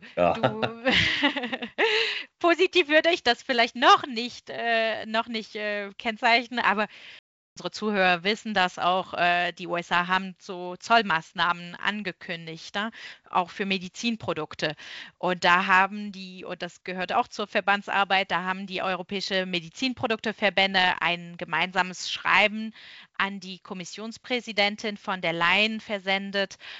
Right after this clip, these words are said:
Speaker 2: ähm, in dem ein dringender Dialog mit dem Medizinproduktesektor über diese Zollmaßnahmen gefordert wird. Wir haben noch keine Rückmeldung dazu, aber wir hoffen, dass, äh, da etwas gemacht wird und dass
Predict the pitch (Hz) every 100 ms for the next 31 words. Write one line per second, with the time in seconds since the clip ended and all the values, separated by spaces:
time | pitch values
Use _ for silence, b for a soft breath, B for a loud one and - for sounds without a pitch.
0 | B - 190 180 180 - 185 170 170 202
1 | - 175 - - 214 202 175 170 170 170
2 | 180 208 - 170 175 175 175 170 - 202
3 | 202 170 - 170 175 - - 180 180 -
4 | 180 180 180 170 165 170 165 b b b
5 | _ 220 208 202 175 175 - 165 175 170
6 | 165 208 240 247 240 220 214 - B _
7 | 226 202 233 254 254 240 - 240 240 233
8 | - 240 226 220 214 214 - - 214 208
9 | 175 185 180 b b _ 156 175 165 202
10 | 233 - 254 269 285 _ _ _ _ _
11 | 214 208 - - - 151 214 202 202 208
12 | 196 - 190 180 - 196 190 185 185 175
13 | -